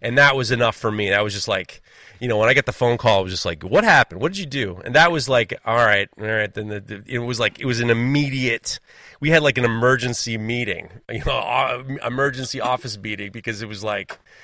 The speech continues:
undeniable. So that was one thing. But one thing, I guess, I, you know, I'm getting these messages from Instagram saying, you know, "Well, you could monetize your reels."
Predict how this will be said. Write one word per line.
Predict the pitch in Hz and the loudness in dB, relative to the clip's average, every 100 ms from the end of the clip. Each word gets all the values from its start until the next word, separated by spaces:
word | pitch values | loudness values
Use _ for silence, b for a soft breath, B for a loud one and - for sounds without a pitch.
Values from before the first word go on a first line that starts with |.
| b b - | b b 0
undeniable. | 147 139 120 117 120 113 92 98 | 0 2 2 4 4 4 0 -8
So | 107 - 117 110 | -6 0 0 0
that | 120 147 160 | 4 4 4
was | 139 104 | 2 -6
one | 107 117 113 | -2 -2 -2
thing. | - 98 95 | -4 -8 -6
But | 113 | -8
one | 127 156 202 | 2 4 4
thing, | 202 156 | 2 0
I | |
guess, | 131 127 - | 2 -2 -4
I, | 113 117 _ _ B B B B | -8 -8 _ _ B B B B
you | 135 | 2
know, | 143 | 4
I'm | 143 | 4
getting | 160 170 | 2 0
these | 143 107 | 0 0
messages | 113 117 - 101 | 2 2 0 -6
from | 110 | -6
Instagram | 107 - 101 101 95 | -6 -6 -2 -2 -2
saying, | - 95 95 | -2 -4 -4
you | 98 | -6
know, | 107 | -4
"Well, | 110 | -4
you | 120 | -6
could | - 131 | -4 -4
monetize | 113 113 143 156 160 175 165 | -4 -2 -2 -2 -2 -2 -2
your | 202 | -4
reels." | 226 330 240 226 - | -2 -2 -2 -4 -8